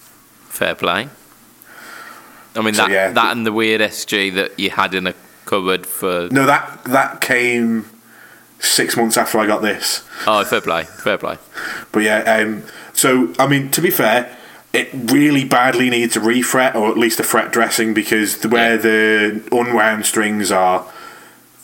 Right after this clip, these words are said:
Speaker 2: the frets are very flat.
Speaker 1: Oh dear.
Speaker 2: Because it's, it's, it's had ten, eleven years worth of playing. Like, it,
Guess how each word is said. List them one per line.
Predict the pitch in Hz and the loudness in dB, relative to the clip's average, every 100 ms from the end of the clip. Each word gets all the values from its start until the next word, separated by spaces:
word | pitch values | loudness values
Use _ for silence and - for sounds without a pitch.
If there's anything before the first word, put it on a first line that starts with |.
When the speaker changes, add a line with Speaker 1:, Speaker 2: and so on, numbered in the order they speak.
| - | -6
Speaker 2:
the | 110 | -4
frets | - - 107 - - 107 | -2 0 0 0 -2 -2
are | |
very | 92 95 95 90 | 0 0 0 0
flat. | - 101 87 - - - - - - - 101 - | 0 0 0 -2 -8 -10 -20 -20 -20 -12 -12 -6
Speaker 1:
Oh | 110 | -8
dear. | 80 78 80 - - _ - - - - - - - - - - - | -6 -10 -10 -12 -20 _ -20 -20 -20 -20 -18 -10 -8 -8 -10 -12 -6
Speaker 2:
Because | - - 98 | -4 0 2
it's, | 110 - | 2 2
it's, | 143 - - - | 0 -2 -4 -2
it's | 127 | 0
had | - 160 131 | 2 0 0
ten, | - - 120 117 110 | -6 -2 -2 0 0
eleven | 113 110 110 | 0 0 0
years | 107 104 107 | 0 2 2
worth | 104 92 | 0 -2
of | |
playing. | - 120 117 92 | 0 2 0 0
Like, | 95 87 | -4 -2
it, | 117 113 - | -2 -4 -8